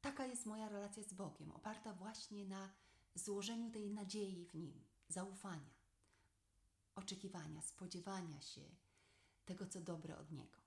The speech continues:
I tutaj apostoł Paweł mówi: „Taka ma być wasza wzajemna relacja. Jeśli ja tego oczekuję od Boga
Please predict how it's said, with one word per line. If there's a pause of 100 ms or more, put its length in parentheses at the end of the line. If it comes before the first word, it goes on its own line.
(380)
I
tutaj
apostoł
Paweł
mówi: (720)
„Taka
ma
być (120)
wasza
wzajemna
relacja. (260)
Jeśli
ja
tego
oczekuję
od
Boga